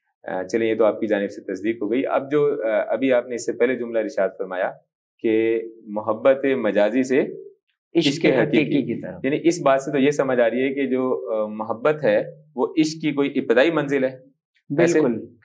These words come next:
Speaker 2: मैं इस, इस बारे में बताना चाहूंगा कि अल्लाह इश्क है
Speaker 1: हम्म।
Speaker 2: और इश्क से ही इश्क किया जाता है।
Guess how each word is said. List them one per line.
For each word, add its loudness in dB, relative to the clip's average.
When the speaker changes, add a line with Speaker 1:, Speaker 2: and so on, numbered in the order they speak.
Speaker 2:
मैं 4
इस, -4
इस -2
बारे 2
में 0
बताना 2
चाहूंगा -2
कि -2
अल्लाह -2
इश्क -4
है -10
Speaker 1:
हम्म। 2
Speaker 2:
और -2
इश्क 0
से 2
ही 4
इश्क -2
किया 6
जाता -2
है। -8